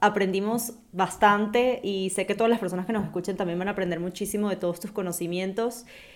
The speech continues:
Y, pues, cuéntanos un poquito dónde podemos, eh, buscarte en redes sociales, si tienes algún curso, taller, sesión, cualquier cosa que tengas para que todos sepan.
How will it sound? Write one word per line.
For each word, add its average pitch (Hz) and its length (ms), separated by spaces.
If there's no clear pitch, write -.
Y, 233 180
pues, 226 360
cuéntanos 254 340
un 247 80
poquito 262 580
dónde 240 340
podemos, 220 960
eh, 190 420
buscarte 214 520
en 226 80
redes 220 220
sociales, 240 800
si 214 80
tienes 185 220
algún 180 260
curso, 220 460
taller, 208 600
sesión, 208 840
cualquier 208 320
cosa 226 220
que 208 100
tengas 220 400
para 175 240
que 160 420
todos 175 220
sepan. - 360